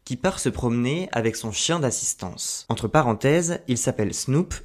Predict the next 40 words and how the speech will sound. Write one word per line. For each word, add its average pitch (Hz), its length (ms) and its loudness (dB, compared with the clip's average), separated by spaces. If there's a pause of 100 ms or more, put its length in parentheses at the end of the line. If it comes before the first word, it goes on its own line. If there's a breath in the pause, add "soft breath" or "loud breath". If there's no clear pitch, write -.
c'est - 220 -4
un 113 80 2
berger 120 300 2
australien 104 580 -2
magnifique 139 760 -2
que 127 100 2
j'ai 131 160 6
admiré 135 460 6
à 127 100 6
l'écran 127 380 2
pendant 113 260 0
plus 151 180 -4
de 123 120 2
deux 107 320 0
heures. - 380 -6
Et 123 60 0
je 110 100 2
n'exagère 143 520 2
pas 123 400 2
quand 135 120 -2
je 123 100 2
dis 165 160 0
que - 100 0
ce 110 180 -4
chien 123 480 0
est 127 180 -2
un 131 60 0
personnage 151 720 0
à 117 100 4
part 151 240 2
entière, 104 580 -4
avec 135 300 2
un 107 80 0
vrai 107 280 4
rôle 107 360 0 (140)
pour 156 180 2
l'intrigue. - 580 -4
Alors 196 260 4
que 135 80 2
l'étudiante 120 640 2